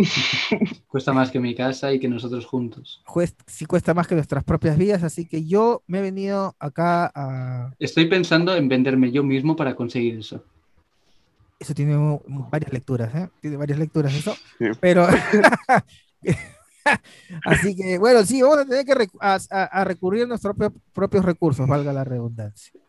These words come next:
Speaker 2: Señores, ¿qué
Speaker 1: Sí.
Speaker 2: opinan de este disco?
Speaker 1: Uf.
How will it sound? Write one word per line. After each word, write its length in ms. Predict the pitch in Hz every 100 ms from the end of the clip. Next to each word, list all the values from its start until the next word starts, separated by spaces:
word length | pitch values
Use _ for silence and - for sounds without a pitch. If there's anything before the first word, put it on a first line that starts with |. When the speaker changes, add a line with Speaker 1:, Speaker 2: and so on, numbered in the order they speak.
| _
Speaker 2:
Señores, 380 | - 180 185 156
¿qué 80 | 226
Speaker 1:
Sí. 60 | 180
Speaker 2:
opinan 440 | 165 131 135 131 127
de 120 | 135
este 180 | - 135
disco? 440 | 123 - 113 110 - _ _ _ _ _ _ -
Speaker 1:
Uf. 380 | 254 - -